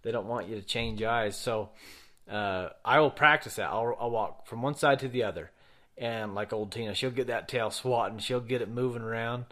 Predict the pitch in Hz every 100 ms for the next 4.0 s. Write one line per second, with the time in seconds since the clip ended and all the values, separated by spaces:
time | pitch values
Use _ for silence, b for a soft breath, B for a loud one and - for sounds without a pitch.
0 | B B B - 104 104 107 104 101 -
1 | 175 320 - 202 180 202 240 165 170 -
2 | - - - 131 139 135 131 135 123 127
3 | - 107 98 80 101 98 90 - 78